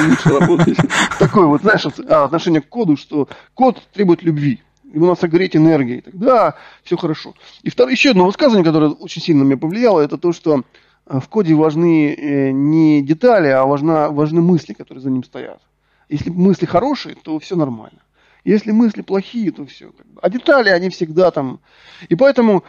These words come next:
как бы, вот разработчики тоже, э, я делю, как бы, грубо на две категории. Это те, кто,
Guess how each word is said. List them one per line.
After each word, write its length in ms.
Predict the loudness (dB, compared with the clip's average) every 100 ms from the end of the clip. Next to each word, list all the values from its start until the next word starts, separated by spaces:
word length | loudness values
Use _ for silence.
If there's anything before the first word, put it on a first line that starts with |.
| _ -20
как 180 | -12
бы, 460 | 0 2 4 4 2
вот 300 | 0 -2 -4
разработчики 760 | -4 0 0 0 -4 -6 -18 -14
тоже, 360 | -4 -2 0 -2
э, 520 | -2 -2 -2 -4 -4
я 180 | 0 0
делю, 260 | 0 -2 -2
как 160 | -4
бы, 140 | -4 -4
грубо 320 | -2 -2 -2
на 120 | -4
две 160 | -2 -2
категории. 760 | -4 -14 -10 -6 -4 -4 -4 -10 -12
Это 400 | -6 -4 -2 -6
те, 220 | -4 -6
кто, 360 | -8 -8 -8